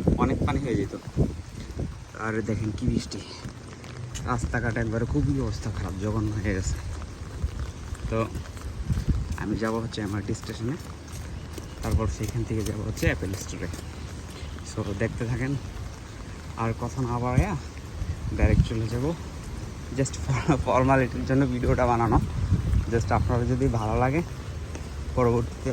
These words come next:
লাইক, কমেন্ট, শেয়ার, সাবস্ক্রাইব করে পাশে থাকেন। আর যদি মনে হয় যে ব্লগ বানাবো, আবার YouTube-এ ব্যাক করবো, তাহলে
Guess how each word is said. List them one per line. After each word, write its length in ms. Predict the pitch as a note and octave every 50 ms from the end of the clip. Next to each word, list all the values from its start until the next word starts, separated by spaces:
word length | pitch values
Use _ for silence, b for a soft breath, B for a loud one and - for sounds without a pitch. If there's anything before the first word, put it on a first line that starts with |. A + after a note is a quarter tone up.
| A2+ G2 G#2+
লাইক, 160 | G#2 A2 - -
কমেন্ট, 280 | - B2 B2 B2+ B2+ C3+ - - - - - - - - - - - - - - - -
শেয়ার, 240 | - - A2+ A#2 A2+ -
সাবস্ক্রাইব 380 | - A#2 A#2 - - - A#2 - - -
করে 180 | B2 A2 A2+ - -
পাশে 180 | - A#2 A#2 A2+ A2+
থাকেন। 280 | A#2 A2+ G#2+ B2 C3 D3 - - - - - - - - - - - - - - - - - -
আর 100 | G2+ G#2 F#2+ - - C3 - - - - - - - - - - - - - - - - - - - - B2+ A2+ - -
যদি 240 | C#3 B2 A#2 D3 D#3 D3+ C3+
মনে 160 | C3 C3 C#3 C#3 C#3+
হয় 180 | C#3+ D3+ C#3+ C#3 A#2 A2+
যে 100 | A2+ A2 G#2+ - F#2+ F#2 -
ব্লগ 200 | A2 A2+ A2 G#2+ G2 G#2 G#2+
বানাবো, 300 | A2 G#2+ B2 B2 A#2 A#2 A2
আবার 140 | G#2+ A2 A2 A2 A2
YouTube-এ 300 | G2+ - - A#2 A#2+ G#2+ G#2+
ব্যাক 120 | G#2 G2+ - A#2
করবো, 200 | G#2+ A2+ A2+ D3 E3 - - - - - - - - - - - - - - - - -
তাহলে 320 | A#2+ A#2+ A#2 A#2 B2 B2